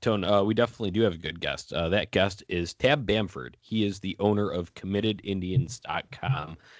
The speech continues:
Uh, he had agreed to join us. Uh, it finally worked out for the night that we were able to record and have him on. So, uh, obviously he's been at this a while, Tone,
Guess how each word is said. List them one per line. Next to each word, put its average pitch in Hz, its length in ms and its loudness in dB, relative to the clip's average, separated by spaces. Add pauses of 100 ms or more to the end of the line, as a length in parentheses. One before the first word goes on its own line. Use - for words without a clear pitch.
(160)
Uh, 80 240 2
he 90 200 -2
had 85 120 2
agreed 85 460 -4
to 85 80 -10
join 95 340 0
us. 98 260 2
Uh, 76 200 -4
it - 100 -6
finally 87 260 2
worked 90 280 0
out 123 220 4 (280)
for 87 140 -8
the 85 40 -4
night 85 220 -2
that - 100 -8
we 82 80 -6
were 87 120 2
able 87 160 0
to 85 80 -4
record 92 420 0
and 80 140 -8
have 90 180 -4
him 85 160 -6
on. 98 340 0
So, 78 420 -4
uh, 76 300 -2
obviously 104 320 2
he's 127 140 4
been 131 160 4
at 131 100 2
this - 160 -6
a 120 60 -4
while, 120 380 2
Tone, 87 260 -4